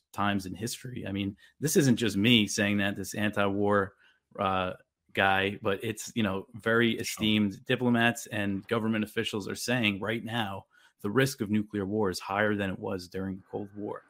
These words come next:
Speaker 1: And it doesn't seem like that's, people really understand that. Like, if you just look at kind of the mainstream attitude about it, it, it, it just doesn't seem like that's
Speaker 2: Hmm.
Speaker 1: synced into
Speaker 2: Too,
Speaker 1: to a lot
Speaker 2: too
Speaker 1: of
Speaker 2: many
Speaker 1: people.
Speaker 2: existential threats, I suppose, at once.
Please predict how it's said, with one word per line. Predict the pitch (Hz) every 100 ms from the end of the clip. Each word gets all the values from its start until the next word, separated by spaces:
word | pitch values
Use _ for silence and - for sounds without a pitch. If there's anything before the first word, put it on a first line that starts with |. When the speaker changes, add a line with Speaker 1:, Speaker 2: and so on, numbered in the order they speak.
| - - _
Speaker 1:
And | 92
it |
doesn't | 120 120
seem | 117 113
like | 104 98
that's, | 98 92 - _ -
people | 123 104
really | 107 98
understand | 92 95 - 107 110 95
that. | 92 - -
Like, | 95 _ _ _ _
if | 107
you | 113
just | 117 -
look | 117 -
at | 104 92 - _ _ _ -
kind | 120
of | 101
the | 95
mainstream | 101 104 - 98 98
attitude | 127 147 139 101
about | 90 95 90
it, | 95 - -
it, | 101 -
it, | 117 107 -
it | 104 -
just | 98 -
doesn't | 101 95 98 - _ _ _
seem | 98
like | 95
that's | 92 90 -
Speaker 2:
Hmm. | 92
Speaker 1:
synced | 80 104
into | 98 - - _ -
Speaker 2:
Too, | - 135
Speaker 1:
to |
a | 92
lot | -
Speaker 2:
too |
Speaker 1:
of | 120
Speaker 2:
many | 107 101
Speaker 1:
people. | - -
Speaker 2:
existential | 117 - - 104 95 98
threats, | - - 113 - -
I |
suppose, | 82 - - 87
at | 87
once. | 90 82 90 -